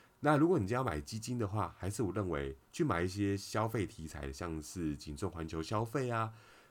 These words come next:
然后或是美国价值股的这些部分都可以。我刚刚讲到S and P五百指数在今年还是被看好的，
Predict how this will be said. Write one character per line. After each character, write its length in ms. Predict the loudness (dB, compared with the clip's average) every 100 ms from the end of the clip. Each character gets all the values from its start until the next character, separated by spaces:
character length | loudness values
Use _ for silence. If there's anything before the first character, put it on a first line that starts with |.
| _
然 160 | -4 -2
后 360 | 0 2 2 0
或 200 | -2 -4
是 480 | -4 -4 -2 -2
美 160 | -2 -2
国 140 | -2
价 260 | 2 4 2
值 340 | 0 -4 -4 -4
股 240 | -6 -6
的 120 | -6
这 120 | -6 -4
些 180 | -4
部 180 | -2 -4
分 240 | -2 -4 0
都 160 | 0 0
可 180 | 0
以。 160 | -2 -2 -10 -14 -8
我 60 |
刚 160 | -2 0
刚 80 | 0
讲 160 | -2
到 140 | -2 -2
S 240 | -2 -2
and 60 | -2
P 120 | -2
五 40 |
百 140 | -4 -4
指 160 | -6
数 160 | -8 -8
在 140 | -8
今 140 | -6 -4
年 120 | -4
还 120 | -6
是 100 | -6
被 100 | -4
看 220 | -2 -4
好 220 | -6 -8
的， 120 | -8